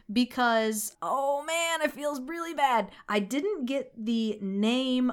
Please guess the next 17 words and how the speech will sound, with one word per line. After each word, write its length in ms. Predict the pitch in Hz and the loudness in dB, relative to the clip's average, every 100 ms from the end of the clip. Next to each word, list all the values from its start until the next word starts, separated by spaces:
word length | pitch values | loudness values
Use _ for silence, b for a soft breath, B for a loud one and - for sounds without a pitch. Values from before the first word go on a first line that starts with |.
| - | 0
of 300 | 202 196 190 | -4 -2 -2
the 80 | |
lady 640 | 190 185 180 175 175 175 - - | -2 0 -2 -4 -6 -6 -8 -6
that 220 | 185 - | -6 -6
plays 680 | - 196 190 180 175 170 - | -6 -2 0 0 -2 -4 -8
Sandy, 680 | - - 220 214 185 156 160 b b b - | -8 -4 0 0 -2 -4 -8 b b b 0
but 340 | 208 196 196 | 2 2 -2
she 280 | - - 269 | -4 -2 0
does 420 | 247 220 208 202 190 | 2 2 2 0 -4
a 140 | 202 | -2
lot 420 | 196 180 180 185 - | -2 0 0 0 -2
of, 300 | 170 165 - | -4 -4 -4
her, 260 | - 453 | 4 4
her 180 | 403 427 | 4 2
big, 200 | 269 254 | 2 0
big 200 | 220 214 | 2 0
thing 480 | 202 208 185 175 165 | 0 2 2 0 -6